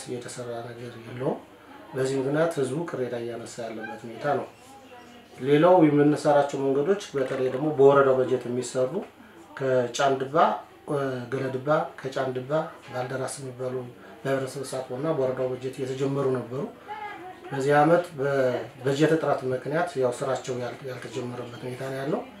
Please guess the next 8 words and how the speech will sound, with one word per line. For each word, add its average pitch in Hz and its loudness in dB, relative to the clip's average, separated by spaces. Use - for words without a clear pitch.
ይህም 143 -2
መነሻ 139 0
አድርጎ 147 4
ሰዎቹ 156 4
እንዲሰራላቸው 160 4
በተደጋጋሚ 165 4
ጥያቄ 131 0
ያቀርባሉ። 123 -2